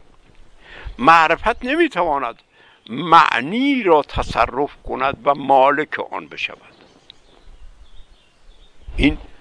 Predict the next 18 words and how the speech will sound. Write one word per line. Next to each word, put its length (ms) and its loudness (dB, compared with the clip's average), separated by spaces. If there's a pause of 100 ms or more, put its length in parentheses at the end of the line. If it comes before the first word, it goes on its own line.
(760)
یکی 240 -6
از 240 0
نکات 720 -4 (840)
مهم 760 -4 (840)
فرهنگ 400 0
ایران 440 -8
است. 540 -20 (1200)
با 240 6
داشتن 640 2
صورت، 800 0 (840)
با 140 4
تصرف 760 -2
صورت، 520 -2 (280)
معنی 680 4
هیچگاه 560 0 (720)
به 100 4
ملک 540 -2
کسی 480 -2